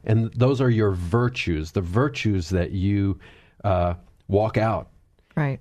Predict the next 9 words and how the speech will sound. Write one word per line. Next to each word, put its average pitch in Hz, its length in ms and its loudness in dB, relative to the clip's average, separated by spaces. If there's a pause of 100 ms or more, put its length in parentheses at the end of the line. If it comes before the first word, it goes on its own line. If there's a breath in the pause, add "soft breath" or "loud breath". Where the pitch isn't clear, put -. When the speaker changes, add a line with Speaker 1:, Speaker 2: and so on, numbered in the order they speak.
Speaker 1:
And 123 360 4
second, 170 680 -2
the 131 140 4
values 135 640 0
you 98 120 0
set 90 460 -2
as 104 240 2
a 101 60 2
leader. 101 500 0